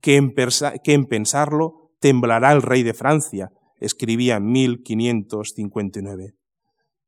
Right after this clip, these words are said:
De este modo, Las Casas fue un individuo que triunfó en el entorno regio.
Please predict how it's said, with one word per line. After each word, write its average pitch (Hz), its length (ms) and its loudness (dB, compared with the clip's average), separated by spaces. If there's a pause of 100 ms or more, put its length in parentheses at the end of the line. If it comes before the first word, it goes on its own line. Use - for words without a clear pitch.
(240)
De 139 160 4
este 185 220 6
modo, 180 340 6 (460)
Las 131 240 2
Casas 185 520 -2
fue 185 380 -2 (560)
un 151 160 6
individuo 151 840 2 (240)
que 170 120 6
triunfó 147 760 0 (480)
en 131 120 0
el 123 100 2
entorno 131 380 4
regio. 131 480 -4